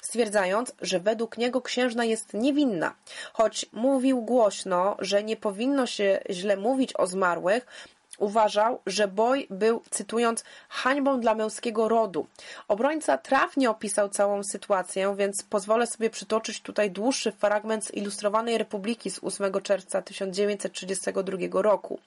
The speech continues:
„Zmarły zapomniał, że istnieje uczucie, które umie przebaczyć wszystko, ale tylko wówczas,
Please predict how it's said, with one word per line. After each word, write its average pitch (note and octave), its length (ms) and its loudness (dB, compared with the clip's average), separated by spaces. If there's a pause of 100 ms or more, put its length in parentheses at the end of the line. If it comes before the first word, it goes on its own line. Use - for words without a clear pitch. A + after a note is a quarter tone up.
(180)
„Zmarły D4 500 2
zapomniał, F#3+ 720 0
że G3 160 0
istnieje C#4 500 2
uczucie, C4 440 -2
które B3 400 0
umie D4 280 0
przebaczyć B3 540 -2
wszystko, - 640 -2
ale F#3 200 2
tylko C#4+ 400 0
wówczas, F#3+ 540 -2